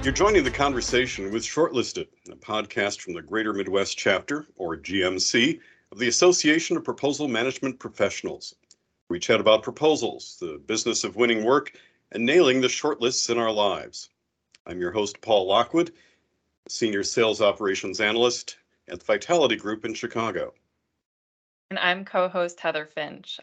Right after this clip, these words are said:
Speaker 2: a proposal professional with a little over a decade of experience, currently le-, leading the proposal and presentation solution team at Guardian Life. I'm talking to you from Milwaukee, Wisconsin.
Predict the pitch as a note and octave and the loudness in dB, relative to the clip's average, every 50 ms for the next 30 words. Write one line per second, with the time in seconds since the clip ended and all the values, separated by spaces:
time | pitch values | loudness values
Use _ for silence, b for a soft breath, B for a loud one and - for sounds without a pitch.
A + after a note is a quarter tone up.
0 | - - E3 - - F3 - - F3+ F3+ F3+ F#3 F3+ - - E3+ - E3+ E3+ F3 | -4 -4 -4 -4 -6 -6 -2 0 0 0 0 -4 -6 -6 -10 -6 -2 -2 -2 -2
1 | - - F#3+ F3+ F3+ F3+ F3 D#3+ D#3 D3 D3+ D3+ D#3 F#3 G#3 A3 G#3 - G3 G3+ | -2 -6 -6 -4 -4 -4 -2 -2 -4 -2 -4 -4 -2 -2 0 2 2 2 2 2
2 | G3 G3 F3 D#3 D3 D3 - E3+ E3 E3+ - F#3+ F3+ F3+ F3 D#3+ D3+ - - - | 0 2 2 2 2 2 2 2 2 2 0 -2 -4 -2 -2 -4 -4 -6 -8 -10
3 | - - - E3 D#3+ E3 F3 F#3 G#3 G#3 G3+ - - - b b b b b b | -12 -14 -10 -8 -8 -6 -6 -6 -6 -8 -8 -12 -20 -20 b b b b b b
4 | b _ - - G3+ G3 G3 G3 - G3 F#3+ F#3 E3+ E3+ E3+ F3 F3 - F#3 F3+ | b _ -2 2 2 4 4 2 2 0 -2 2 4 4 6 6 4 4 0 0
5 | F3 F3 F3 F3+ F3 F3+ F3 E3 E3 D3+ D3 D3+ D#3 D3+ - _ - F3 E3+ D#3+ | 0 0 0 0 0 -2 -4 -4 -4 -4 -4 -4 -6 -8 -8 _ 4 4 4 6
6 | E3 E3 D#3 D#3 - F3 D#3+ D3+ E3 D#3 D3+ - D#3 D#3+ D#3+ - D#3+ D#3 - - | 4 2 0 0 0 -2 -2 0 -2 -4 -4 -4 -4 -4 -4 -4 -8 -10 -8 -8
7 | D3+ D3 C#3+ - F3 E3 - - E3 E3+ F#3 - - D3+ D3 C#3+ D3 D3+ D3+ D3+ | -8 -6 -6 -6 -6 -6 -4 -2 0 0 0 2 4 4 4 4 2 0 -4 0
8 | D#3 E3 F#3 F3+ D3 - - _ B B B B B B B B B - E3+ D#3 | 2 2 2 2 2 0 -6 _ B B B B B B B B B 2 2 2
9 | F3 F#3 - D#3 D3 C#3+ - E3 D#3+ - E3 E3 F#3 G3+ - - D3+ C3 B2+ B2+ | 2 0 0 0 0 0 -2 -6 -8 -6 -4 -4 -4 -6 -4 -2 0 0 0 0
10 | - - D3 C3+ C3 B2 B2+ B2+ - - D3+ D3+ E3 D#3+ - - C#3 C3+ C3+ - | -2 0 2 4 4 4 4 4 2 -2 -6 -6 -8 -8 -8 -6 -6 -6 -8 -8
11 | - C3 C3 C#3+ D3 | -6 -6 -6 -8 -10